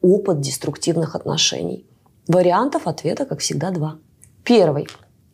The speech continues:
Я не веду себя в новых отношениях так, как со мной вёл мой партнёр в предыдущих. Второй вариант. Да, после разрушительных отношений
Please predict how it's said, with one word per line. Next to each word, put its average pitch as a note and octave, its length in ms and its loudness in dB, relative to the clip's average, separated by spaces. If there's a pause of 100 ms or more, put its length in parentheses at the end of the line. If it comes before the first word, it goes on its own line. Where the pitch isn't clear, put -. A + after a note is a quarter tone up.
(160)
Я C4+ 280 6
не C#4 160 4
веду C#4+ 320 4
себя F#3 280 2
в F3+ 60 -2
новых G3 320 0
отношениях G3 720 0
так, D#4+ 340 0 (240)
как F#3 180 0
со - 160 0
мной G3 280 4
вёл F#3+ 400 4
мой F3+ 240 2
партнёр E3+ 420 -2
в E3+ 100 -12
предыдущих. D3+ 800 -2 (420)
Второй B3 420 4
вариант. F3 520 -2 (720)
Да, E3 460 2 (220)
после F#3 280 2
разрушительных C#4+ 880 2
отношений E3+ 800 0